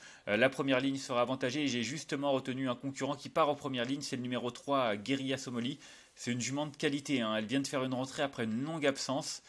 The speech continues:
Elle n'a pu, euh, malheureusement se mettre en évidence alors qu'elle était jouée, hein. Elle était proposée à six euros cinquante. Il y avait de la confiance dans l'encou-, dans, dans l'entourage, pardon,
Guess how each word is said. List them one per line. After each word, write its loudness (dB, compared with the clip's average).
Elle 0
n'a 4
pu, -4
euh, 4
malheureusement 0
se -6
mettre -2
en 0
évidence -2
alors 0
qu'elle 0
était 0
jouée, -2
hein. 2
Elle 0
était -4
proposée 0
à -2
six -4
euros 2
cinquante. -6
Il -4
y 4
avait 0
de -2
la 2
confiance -6
dans 0
l'encou-, -2
dans, 2
dans 2
l'entourage, 0
pardon, 0